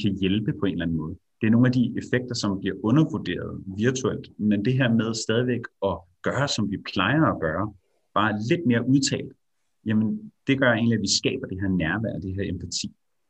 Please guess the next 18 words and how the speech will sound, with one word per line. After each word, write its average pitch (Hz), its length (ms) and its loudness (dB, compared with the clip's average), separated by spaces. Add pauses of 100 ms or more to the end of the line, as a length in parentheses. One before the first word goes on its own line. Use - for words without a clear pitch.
(360)
Og 71 360 -4 (200)
vi 98 180 -4
har 98 160 0
jo 92 80 0
lavet 104 300 0
et, 104 180 -6
øh, 87 220 -6
et - 80 -10
stort 127 280 0
program - 360 -4 (260)
her 95 140 -6
tilbage 92 540 -4
i, 85 360 -6 (400)
i 92 260 -4
Q 85 200 -4
et, 117 160 -2 (160)
hvor 85 420 -4
vi 85 280 -4